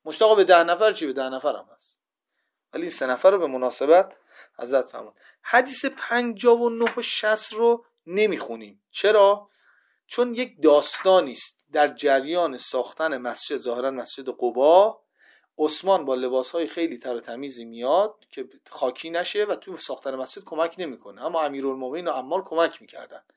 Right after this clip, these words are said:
بعد عمار، امیرالمومنین به عمار می‌فرمایند که تیکه بنداز بهش، ارجز بهی، این رجز بخون بر علیهش، یه حرفی بهش بزن که اینجور با لباسای تمیز آمده مسلمان‌ها دارن کار می‌کنن، ارجز به، امیرالمومنین به عمار میگن.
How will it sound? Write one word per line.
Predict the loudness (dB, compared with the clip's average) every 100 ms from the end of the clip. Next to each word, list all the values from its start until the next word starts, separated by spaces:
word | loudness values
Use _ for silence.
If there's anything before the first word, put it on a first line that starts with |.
| _ _ _ 4
بعد | 6 4 0
عمار، | 2 2 2 2 6 6 6 0
امیرالمومنین | 0 2 2 2 0
به | 0
عمار | 0 0 2 2
می‌فرمایند | 0 -2 0 -2 -2
که | 2 4 4 0
تیکه | -10 0 4
بنداز | 4 0 -6 -8
بهش، | -18 -18 -20 -20 _ _ _ _
ارجز | 4 4 4 -4 -10
بهی، | -14 -18 -20 _ _ _
این | -14
رجز | -4 4 4 4
بخون | -2 -10
بر | -12 -12
علیهش، | -12 -18 -20 _ _ _ 0
یه | 6
حرفی | 6 4
بهش | 0 0 0
بزن | -2 -2 -6 _ _ _
که | -14
اینجور | -8 -2
با | 0
لباسای | 0 -2 -4
تمیز | -10 -10 -8 -8
آمده | -8 -8
مسلمان‌ها | -10 -10 -10 -10 -8
دارن | -8 -8
کار | -2 -2 -2
می‌کنن، | -8 -16 -16 -20 _ _ _ _ _ 2
ارجز | 6 6 4 -6 -6
به، | -6
امیرالمومنین | -4 -4 -2 -2 0
به |
عمار | -2 -2 -8 -12
میگن. | _ -20